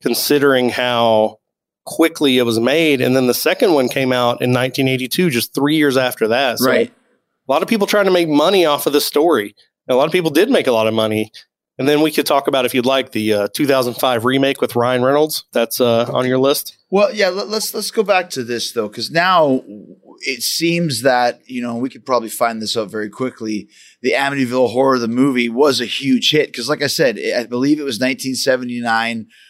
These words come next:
Speaker 2: which is right around the same time frame as I mentioned, you know, Omen, Omen Two, uh, all of that stuff that's going to Exorcist Two.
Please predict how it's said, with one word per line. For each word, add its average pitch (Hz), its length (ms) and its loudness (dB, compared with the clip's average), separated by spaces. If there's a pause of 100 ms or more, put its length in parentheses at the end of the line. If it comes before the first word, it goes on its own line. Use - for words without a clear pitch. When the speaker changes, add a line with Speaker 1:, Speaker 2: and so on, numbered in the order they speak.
(140)
Speaker 2:
which 120 240 0
is 107 160 -6
right 127 400 2
around 127 720 -2 (260)
the 113 80 -10
same 135 380 -2
time 127 320 -2
frame 127 380 -6
as 110 120 -6
I 123 60 0
mentioned, 123 380 -4
you 127 60 -6
know, 127 80 -8
Omen, 131 360 -4
Omen 131 360 -6
Two, 127 480 -2 (380)
uh, 110 100 2
all 139 280 4
of 135 60 -2
that 135 140 -2
stuff 135 220 -2
that's 120 140 -12
going 127 180 -4
to 113 80 0
Exorcist - 540 -4
Two. 127 340 -2